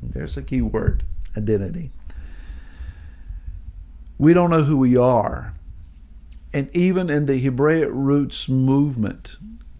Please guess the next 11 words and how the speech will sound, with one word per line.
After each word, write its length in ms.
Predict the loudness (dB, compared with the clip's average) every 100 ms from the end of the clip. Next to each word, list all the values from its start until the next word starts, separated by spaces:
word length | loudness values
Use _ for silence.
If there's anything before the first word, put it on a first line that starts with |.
| -2
community, 760 | 0 4 4 4 2 -2 -4
whatever 800 | 0 4 4 6 4 4 2 0 -4 -10 -14 -16 -14
collective 1000 | -4 0 4 4 2 0 0 0 -4 -8
term 540 | -4 0 4 4 2 0
that 120 | -2
you 240 | 0 2
want 300 | 2 0 -2
to 80 | -2
use 400 | 2 4 4 0
to 100 | -2
describe 800 | -2 -2 -2 0 0 2 0